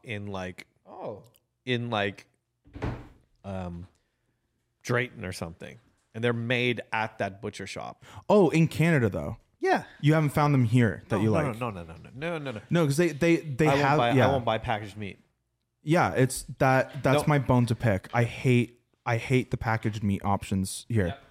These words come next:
Speaker 2: agreed.
Speaker 3: I'm, like, in the grocery store and there's a hot dog section. I'm like, "There's supposed to be a whole section right beside the hot dogs of all the packaged meats."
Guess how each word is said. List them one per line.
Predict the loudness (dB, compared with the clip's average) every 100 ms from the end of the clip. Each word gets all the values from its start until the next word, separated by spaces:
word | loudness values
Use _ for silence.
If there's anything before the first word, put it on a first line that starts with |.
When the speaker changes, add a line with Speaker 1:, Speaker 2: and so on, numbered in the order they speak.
| -20
Speaker 2:
agreed. | -16 -16 -4
Speaker 3:
I'm, | 2
like, | 2 2
in | 2 2
the |
grocery | 4 4 4 4
store | 2 4 4 4
and | 4
there's | 4 2
a |
hot | 2 0 2
dog | 2 2
section. | 0 -2 -2 -2
I'm | 0 2
like, | 0 2
"There's | 0 0
supposed | -6 0 2 2
to | 0
be | 2
a | 2
whole | 2 2 2
section | 2 -2 -2 0 0
right | 2 0 0
beside | -2 0 0
the | 0
hot | -2 -2 -2
dogs | -4 -4 -12 -16 -18 _ _ _
of | -8 0
all | 2
the | 2
packaged | 2 0 0 -2 0
meats." | -2 -2 -10